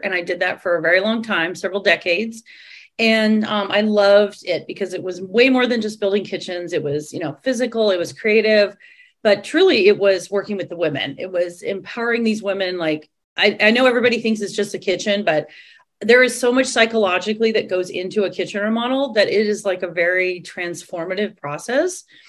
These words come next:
And so I watched these women, this happen over and over and over again. And so I kind of fell in love with,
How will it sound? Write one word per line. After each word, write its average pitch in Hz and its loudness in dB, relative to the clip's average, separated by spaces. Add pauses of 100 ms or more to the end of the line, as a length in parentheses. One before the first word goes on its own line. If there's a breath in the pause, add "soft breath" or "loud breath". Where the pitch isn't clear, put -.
(440 soft breath)
And 208 2
so 208 0
I 208 4
watched 233 0
these 220 -2
women, 196 -2 (180)
this 196 -2
happen 185 -2
over 214 2
and 170 -6
over 214 0
and 175 -4
over 254 0
again. 160 -2
And 170 -4
so 208 -2
I 202 6
kind 277 0
of 277 -2
fell 247 -2
in 226 0
love 202 2
with, 180 0